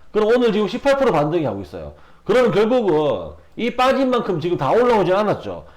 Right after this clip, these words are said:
이럴 때 여러분들이 어떻게 해야 되느냐? 아까 제가 드린 말씀, 메시지대로 추매를 한번 딱 과감하게 단행해가지고 평단 내려버리면은 지금 본전이 올 거예요. 발 빼세요.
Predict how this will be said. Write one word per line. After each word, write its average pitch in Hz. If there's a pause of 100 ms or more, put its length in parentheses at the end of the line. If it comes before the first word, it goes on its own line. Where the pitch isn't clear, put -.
(260)
이럴 285
때 254
여러분들이 190
어떻게 175
해야 135
되느냐? 120
아까 113
제가 165
드린 160
말씀, 127
메시지대로 110 (140)
추매를 180
한번 139
딱 -
과감하게 151
단행해가지고 135
평단 160
내려버리면은 127
지금 120
본전이 160
올 135
거예요. 85 (680)
발 123
빼세요. 110